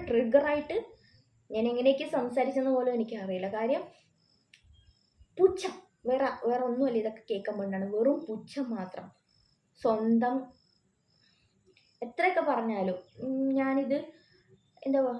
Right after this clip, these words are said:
എന്ത്, എത്ര വലിയ സ്റ്റേറ്റ്മെന്റ് ആണ്, എത്ര റോങ് സ്റ്റേറ്റ്മെന്റ് ആയിരിക്കും പറയാൻ പോണെന്ന് എനിക്കറിയില്ല. ഈ മരിച്ചവരൊക്കെ, കുഞ്ഞുങ്ങളെ കൊണ്ട് മരിച്ച വ്യക്തികൾ കൊലപാതകികളാണ്. അല്ലെങ്കിൽ ഈ വ്യക്തി,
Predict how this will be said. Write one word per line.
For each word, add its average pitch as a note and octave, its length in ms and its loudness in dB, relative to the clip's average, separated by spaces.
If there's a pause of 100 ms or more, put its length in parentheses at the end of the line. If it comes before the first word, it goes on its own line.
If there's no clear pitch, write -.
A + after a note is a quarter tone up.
(1000)
എന്ത്, C4+ 280 2 (160)
എത്ര D4 260 0
വലിയ D#4+ 220 0
സ്റ്റേറ്റ്മെന്റ് C4+ 540 2
ആണ്, B3+ 140 2
എത്ര A#3+ 200 -2 (120)
റോങ് B3+ 220 2
സ്റ്റേറ്റ്മെന്റ് C4+ 520 2
ആയിരിക്കും A#3+ 280 -2
പറയാൻ A#3 260 -2
പോണെന്ന് A#3 280 0
എനിക്കറിയില്ല. G3 400 -2 (160)
ഈ C#4 80 -6 (140)
മരിച്ചവരൊക്കെ, A#3 760 0 (540)
കുഞ്ഞുങ്ങളെ F4 560 0
കൊണ്ട് C#4 160 4
മരിച്ച A#3+ 320 2
വ്യക്തികൾ G#3+ 360 2
കൊലപാതകികളാണ്. G3 920 -2 (640)
അല്ലെങ്കിൽ A3 300 -4 (140)
ഈ A3+ 40 -4
വ്യക്തി, A3+ 340 -2